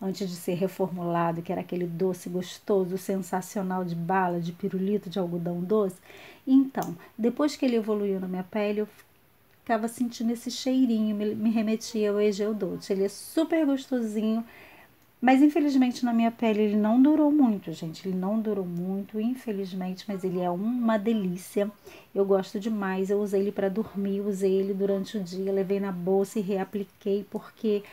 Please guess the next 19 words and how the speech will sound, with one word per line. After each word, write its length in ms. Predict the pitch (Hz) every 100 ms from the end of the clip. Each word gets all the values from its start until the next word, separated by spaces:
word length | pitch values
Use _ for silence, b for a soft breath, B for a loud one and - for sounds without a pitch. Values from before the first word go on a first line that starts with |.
| B B B -
ele 140 | 226
durou 220 | 247 254
super 320 | 254 302 339 302
pouquinho 440 | 330 311 254 247
na, 240 | 240 240 240 - -
na 120 | 233
minha 180 | 226 233
pele. 380 | 220 151 156 - _ _ _ _ _ _ _ _ _ _ _ _
Mas 200 | 196 196
ele 160 | 190 180
é 60 |
sensacional. 840 | 180 - 233 - 240 - 269 220 160 - b b b b -
Muito 500 | 240 262 285 285 277
bom 180 | 254
mesmo. 440 | 262 226 180 196 196
Amo 280 | 240 285 302
esse 200 | 294 277
cheirinho 520 | - 262 214 196 190
maravilhoso. 1000 | 226 277 269 254 254 185 165 160 160 160